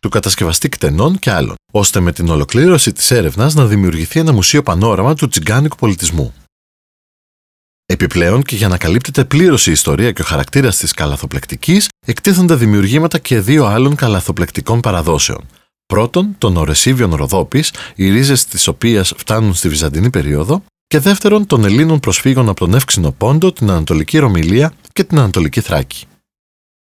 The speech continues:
Μικρές συλλογές καλαθιών υπάρχουν διάσπαρτες σε λαογραφικά μουσεία, αλλά εξειδικευμένο μουσείο δεν υπάρχει αλλού.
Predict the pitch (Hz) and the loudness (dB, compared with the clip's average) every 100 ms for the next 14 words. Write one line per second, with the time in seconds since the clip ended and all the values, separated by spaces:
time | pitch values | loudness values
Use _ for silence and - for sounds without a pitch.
0 | _ _ _ 87 - 127 143 113 90 127 | _ _ _ -4 0 0 2 2 2 0
1 | 110 76 - 151 175 131 127 147 101 113 | 0 0 0 2 2 2 0 0 2 2
2 | 135 - 90 80 - - - 90 80 71 | 2 0 -2 -2 -4 -6 -4 0 0 -2
3 | 69 - 120 101 - 110 147 180 - 120 | -6 -2 0 2 2 2 2 0 0 0
4 | 117 - 107 113 104 180 190 107 - 160 | 2 0 0 0 2 4 4 2 2 2
5 | 147 160 131 147 135 95 76 64 | 4 2 2 0 0 0 0 -2